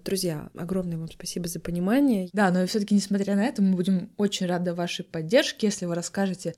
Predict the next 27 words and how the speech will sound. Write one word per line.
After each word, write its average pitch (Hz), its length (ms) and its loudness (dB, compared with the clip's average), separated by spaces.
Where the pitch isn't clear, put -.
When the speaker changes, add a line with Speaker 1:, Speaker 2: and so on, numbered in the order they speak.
Speaker 2:
о 196 60 -14
том, 190 200 0
что 190 180 -4
мы 185 160 2
вернулись 175 680 2
и 151 360 -4
выпускаем 165 720 0
новые 175 320 6
актуальные 180 440 4
выпуски 185 360 0
своим 165 340 0
друзьям, 220 720 2
родственникам. 214 1000 2
В 190 80 6
общем, 220 580 6
мы 208 160 8
вернулись, 202 760 4
мы 185 140 2
очень 175 280 0
рады, 190 480 0
и 170 280 6
мы 185 140 8
желаем 170 320 4
вам 202 140 8
прекрасного 175 500 0
Нового 170 280 2
года. 147 340 -2